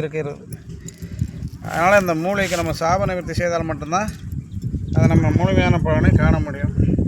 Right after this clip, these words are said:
ஆகவே காளி, உக்ரதேவி, மகாகாளி எங்களுக்கு இந்த பலன் மீது எங்களுக்கு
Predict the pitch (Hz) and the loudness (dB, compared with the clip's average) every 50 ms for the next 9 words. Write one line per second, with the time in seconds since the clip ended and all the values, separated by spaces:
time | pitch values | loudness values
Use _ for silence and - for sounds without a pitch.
0 | - - - - - - - - - - - - - - - - - - 165 165 | 2 2 2 2 2 2 4 4 4 4 4 4 4 4 4 2 2 2 4 6
1 | 165 170 175 180 175 156 - - - - - - - - - - - - - - | 6 6 6 6 4 2 0 -2 -4 -6 -6 -6 -6 -2 -2 -2 0 0 2 2
2 | - - - - - - - - - - - - - - 165 165 170 170 175 180 | 4 4 4 4 2 0 -2 -6 -6 -6 -4 -2 2 4 6 6 6 6 4 0
3 | 175 147 - - - - - - - - - - - - - - - - - - | 0 -2 -2 -4 -8 -10 -10 -12 -14 -14 -16 -16 -18 -16 -16 -14 -14 -14 -14 -14
4 | - - - - - - - - - 170 156 170 185 170 160 165 160 160 170 170 | -10 -8 -10 -8 -8 -12 -14 -10 -8 -4 -2 0 0 2 2 2 2 2 2 0
5 | 151 131 - - - - - 180 151 160 180 170 - 165 160 156 160 170 156 131 | -2 -2 -6 -8 -16 -12 -4 2 4 4 4 4 4 2 0 2 2 0 0 -2
6 | - - - - - - - - - - - - - - - - - 165 160 156 | -4 -6 -8 -12 -14 -14 -20 -14 -12 -12 -12 -12 -18 -18 -14 -8 -6 -4 -2 -2
7 | 151 139 151 156 151 151 147 143 135 127 123 120 - - - - - - - - | -2 -2 -4 -4 0 2 2 4 4 2 0 -2 -4 -6 -6 -6 -8 -14 -20 -20
8 | - - - - - - - - - - - - - - - - - - 185 180 | -18 -16 -16 -6 -4 -4 -4 -4 -6 -6 -6 -8 -8 -8 -14 -14 -2 2 4 4
9 | 180 180 175 170 165 160 165 175 156 - - - - - - - - - - - | 4 4 2 -2 -2 -2 -2 -2 -2 -2 -2 -4 -4 -4 -6 -10 -10 -10 -10 -14
10 | - - - - - - 180 165 160 156 151 147 131 165 | -16 -18 -18 -20 -14 -10 -8 -6 -4 -4 -6 -6 -6 -8